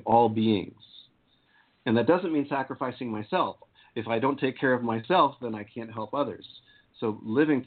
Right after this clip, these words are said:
fully in service to what I call the greatest good of all beings is my guiding light, and it is what has led me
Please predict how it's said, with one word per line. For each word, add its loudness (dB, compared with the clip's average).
fully 2
in -4
service 2
to -2
what -2
I 0
call 2
the -4
greatest 0
good 2
of -4
all 2
beings -2
is -6
my 0
guiding 0
light, 0
and 0
it 0
is -2
what 0
has -2
led 4
me 0